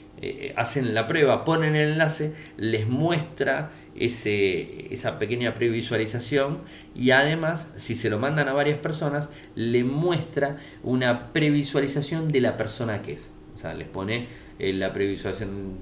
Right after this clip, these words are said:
previsualización de la persona que se lo están enviando. Entonces, tienen un control más, este, óptimo,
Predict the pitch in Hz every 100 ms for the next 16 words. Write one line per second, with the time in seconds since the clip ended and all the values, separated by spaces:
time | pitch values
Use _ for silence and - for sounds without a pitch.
0 | - 117 120 117 113 98 104 101 113 104
1 | 95 95 - 113 104 104 98 92 101 95
2 | 95 80 82 78 - - - - - 131
3 | 170 180 160 - - - 131 139 139 131
4 | 135 127 127 120 123 123 127 127 127 120
5 | 110 98 98 101 104 - - - - 82
6 | 80 - 110 - 117 110 110